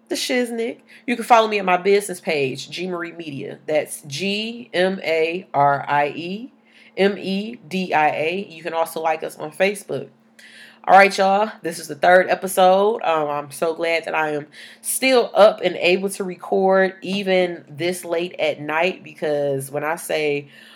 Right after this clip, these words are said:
my voice is shot right now and I am so exhausted. But,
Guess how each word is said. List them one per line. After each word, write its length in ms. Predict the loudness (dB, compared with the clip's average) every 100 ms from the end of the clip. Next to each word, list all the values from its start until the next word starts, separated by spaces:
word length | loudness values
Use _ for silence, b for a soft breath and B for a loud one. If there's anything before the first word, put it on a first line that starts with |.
| B B _ -6
my 180 | 0 0
voice 320 | 0 -4 -4
is 80 | -6
shot 340 | 2 2 2
right 180 | -4 -4
now 360 | -2 0 2 0
and 360 | -4 -4 -4
I 200 | -6 -6
am 300 | -6 -8 -10
so 540 | -12 -12 -8 0 2 2
exhausted. 720 | 0 -2 -2 -4 -6 -8 -8 -8 -2
But, 420 | 2 2 2